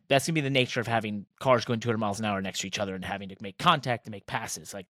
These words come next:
you literally have to bump someone to make a pass. There's gonna be an error, you know, an element of,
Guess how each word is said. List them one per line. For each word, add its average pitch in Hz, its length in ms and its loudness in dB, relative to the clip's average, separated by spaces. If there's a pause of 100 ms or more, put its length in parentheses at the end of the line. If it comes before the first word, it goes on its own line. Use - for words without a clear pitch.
(140)
you 110 160 -4
literally 120 220 6
have 120 100 4
to 117 80 -2
bump 131 200 2
someone 120 200 0
to 113 40 -2
make 113 120 -4
a 101 40 -10
pass. 160 380 0 (840)
There's 139 240 6
gonna 143 100 0
be 135 100 0
an 120 60 -4
error, 117 360 0
you 123 160 0
know, 107 120 0 (100)
an 123 100 4
element 127 360 6
of, 104 440 4